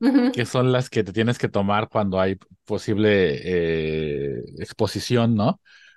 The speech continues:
Speaker 2: Pero era como de, "Ay, señores, no mames", o sea, sí, o sea, hay la probabilidad de que eso pase, pero, o sea, ¿cómo le explico, señora, que en Arizona hubo bombas nucleares y,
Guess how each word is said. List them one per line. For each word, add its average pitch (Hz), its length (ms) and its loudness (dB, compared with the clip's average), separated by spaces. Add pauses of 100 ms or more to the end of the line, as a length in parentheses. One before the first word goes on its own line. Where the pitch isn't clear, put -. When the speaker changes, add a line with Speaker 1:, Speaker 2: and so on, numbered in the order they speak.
(240)
Speaker 2:
Pero 143 180 2
era 196 120 2
como 147 240 0
de, 117 240 4
"Ay, 123 140 -6
señores, 101 480 -2
no 120 100 2
mames", 120 320 0
o 107 80 -4
sea, 101 240 0 (300)
sí, 160 380 2
o 123 80 0
sea, 117 280 0 (340)
hay 135 160 0
la 151 260 2
probabilidad 101 640 0
de 113 120 -2
que 117 100 -10
eso 117 160 -6
pase, 135 280 -4
pero, 92 380 -4 (760)
o - 80 -10
sea, 117 280 -2 (120)
¿cómo 196 200 2
le 151 100 4
explico, 147 360 -2
señora, 98 340 0
que 101 120 -2
en 98 80 0
Arizona 110 600 0
hubo 110 320 2
bombas 82 340 -6
nucleares 80 480 -4
y, - 160 -14